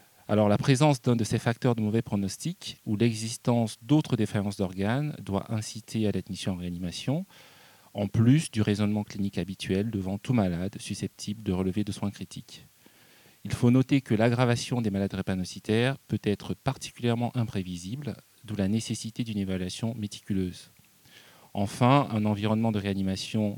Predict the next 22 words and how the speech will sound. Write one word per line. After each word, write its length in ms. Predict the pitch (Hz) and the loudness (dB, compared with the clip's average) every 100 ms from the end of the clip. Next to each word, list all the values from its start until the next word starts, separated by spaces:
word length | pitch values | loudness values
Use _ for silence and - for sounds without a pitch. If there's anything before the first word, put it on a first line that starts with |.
| - | -6
qui 120 | - | 0
autorise 560 | 113 - 113 113 110 101 | 2 4 2 2 0 -2
une 120 | 92 | -4
surveillance 420 | - 107 107 104 | -2 0 0 -2
rapprochée 720 | - 104 110 101 - 120 160 - - - - - | -4 -4 -2 -2 -2 -2 -2 -8 -20 -20 -14 4
peut 140 | 127 123 | 4 6
être 280 | 113 - | 4 2
nécessaire 600 | 98 92 98 - 107 110 117 | 0 -2 -4 -2 0 0 -2
pour 180 | 98 | -4
bien 200 | 95 110 | -2 0
conduire 380 | 120 113 104 107 | 0 -2 -2 -4
certains 360 | - 104 101 98 | -6 -10 -6 -6
actes 160 | 95 | -6
thérapeutiques 760 | - 90 90 - - 120 - - _ | -6 -6 -6 -8 -6 -8 -8 -20 _
comme, 360 | - 104 98 95 | 2 2 2 -2
euh, 200 | 92 92 | -4 -2
le 80 | 95 | -2
traitement 380 | - 107 110 107 | -2 -2 -2 -2
d'une 240 | 101 95 | -4 -8
crise 220 | - 104 | -6 -2
vaso-occlusive 760 | 98 92 101 - 95 92 92 - | -2 0 -4 -4 -8 -6 -10 -10
hyperalgique 800 | 120 120 104 90 87 104 - - | -4 0 0 -2 -6 -12 -12 -18